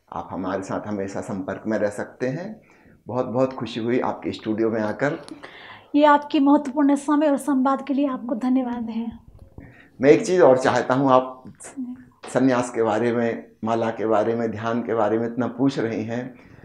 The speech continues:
Speaker 1: क्या आपके भीतर हृदय में उत्सुकता जागी है माला पहनने की?
Speaker 2: हाँ, मेरे को मतलब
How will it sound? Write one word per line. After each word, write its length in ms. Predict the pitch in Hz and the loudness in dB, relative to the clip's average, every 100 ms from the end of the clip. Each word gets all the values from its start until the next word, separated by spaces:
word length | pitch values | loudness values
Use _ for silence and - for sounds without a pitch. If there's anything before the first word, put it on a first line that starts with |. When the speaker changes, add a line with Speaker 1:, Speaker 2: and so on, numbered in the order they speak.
| 254 247 247 - - | -16 -16 -16 -18 -6
Speaker 1:
क्या 140 | - | -4
आपके 420 | - - 123 - 123 | -4 -2 -2 0 2
भीतर 680 | 127 127 127 123 - - _ - | 2 4 4 4 -2 -16 _ -10
हृदय 260 | 120 113 117 | -4 0 2
में 260 | 117 - | 2 -2
उत्सुकता 480 | - - 113 - 117 | -6 -10 -14 -4 0
जागी 360 | 113 117 120 135 | 0 0 2 2
है 160 | 143 127 | 2 2
माला 240 | 113 113 | 2 0
पहनने 400 | 117 123 120 120 | -2 -2 -2 -2
की? 340 | 120 143 160 _ - - - | -4 -10 -10 _ -20 -16 -4
Speaker 2:
हाँ, 160 | 285 277 | 0 2
मेरे 240 | 311 311 | 2 0
को 320 | 330 349 320 | -2 0 2
मतलब 640 | 262 254 262 269 302 240 | 2 2 0 0 -4 -4